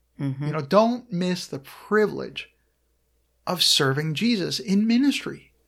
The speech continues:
Speaker 2: You'll be
Speaker 1: Look
Speaker 2: amazed.
Speaker 1: and yeah, and look at, look at all he's done for you in, in choosing to save you, in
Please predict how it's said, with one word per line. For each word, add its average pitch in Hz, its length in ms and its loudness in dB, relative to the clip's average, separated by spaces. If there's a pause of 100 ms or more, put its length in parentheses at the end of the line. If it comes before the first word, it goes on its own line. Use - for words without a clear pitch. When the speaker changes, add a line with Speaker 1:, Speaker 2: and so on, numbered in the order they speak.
(800)
Speaker 2:
You'll 190 140 4
be 220 80 6
Speaker 1:
Look 240 80 4
Speaker 2:
amazed. 175 580 -4 (100)
Speaker 1:
and - 180 -4
yeah, 160 240 2
and 175 120 -4
look 202 200 2
at, - 200 0
look 175 200 -2
at 202 100 4
all 165 260 2
he's 147 240 -4
done 139 260 0
for 139 160 -6
you 127 340 -2 (440)
in, 135 340 -2
in 139 220 0
choosing 170 480 -2
to 147 80 -6
save 147 360 0
you, 143 340 -2 (600)
in 135 640 2